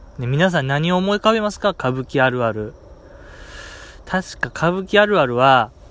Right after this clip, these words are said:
鏡越しに弟子叱りがちっていうね。この、なんていうんかな。いいですよね。歌舞伎あるある、鏡越しに弟子叱りがち。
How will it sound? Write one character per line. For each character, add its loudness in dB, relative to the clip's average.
鏡 2
越 2
し 0
に 0
弟 4
子 -2
叱 2
り 0
が 2
ち -8
っ -8
て -10
い -2
う -6
ね。 -6
こ 0
の、 2
な 4
ん -2
て -4
い 4
う 2
ん -2
か 0
な。 -2
い 2
い 0
で 4
す -4
よ 2
ね。 -4
歌 2
舞 -2
伎 2
あ 6
る 2
あ 2
る、 -4
鏡 2
越 2
し -6
に -2
弟 -2
子 -4
叱 -2
り 0
が 0
ち。 -8